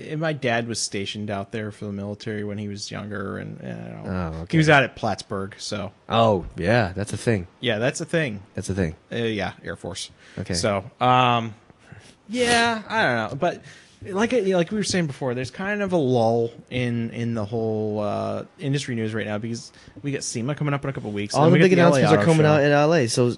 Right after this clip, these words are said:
Speaker 2: uh, everything that's news now is just stuff that's
Speaker 1: Um,
Speaker 2: been leaked.
Speaker 1: I should probably make mention that, uh, so myself and the rest of the Smoking Tire crew, we're gonna be doing some live, uh, podcasts from the L A Auto Show, and we may be doing a meet and greet thing too. Uh,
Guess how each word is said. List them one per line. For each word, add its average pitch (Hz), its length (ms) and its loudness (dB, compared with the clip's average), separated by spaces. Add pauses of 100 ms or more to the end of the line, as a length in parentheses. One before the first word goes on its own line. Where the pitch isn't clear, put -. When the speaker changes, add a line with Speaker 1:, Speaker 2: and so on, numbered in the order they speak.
(140)
Speaker 2:
uh, - 60 -4
everything 160 460 4
that's 151 180 2
news 139 400 6
now 151 180 6
is 107 160 4
just - 180 -2
stuff 113 240 0
that's 131 140 4
Speaker 1:
Um, 131 260 6
Speaker 2:
been 127 80 8
leaked. - 240 -4
Speaker 1:
I 139 60 2
should 135 140 0
probably 175 220 4
make 170 440 2
mention 139 500 0
that, 120 300 -2 (140)
uh, 113 580 2
so 120 680 0
myself 151 360 2
and 190 80 -2
the 170 40 0
rest 160 200 0
of - 20 -4
the 139 60 -4
Smoking 127 260 -2
Tire 127 220 -2
crew, 143 220 -4
we're 120 120 -4
gonna 120 140 -2
be 127 80 -4
doing 120 240 -2
some 107 200 -8
live, 107 520 -6
uh, 110 300 -4
podcasts 113 540 -4
from 104 280 -6
the 107 100 -4
L 110 160 -2
A 117 100 -2
Auto 117 200 -2
Show, 135 320 -2 (440)
and 117 200 0
we 113 80 0
may 113 140 0
be 120 100 0
doing 123 240 0
a 110 40 -2
meet 104 200 -4
and 135 100 -4
greet 135 260 -2
thing 143 240 -4
too. 135 360 -2
Uh, 110 400 -2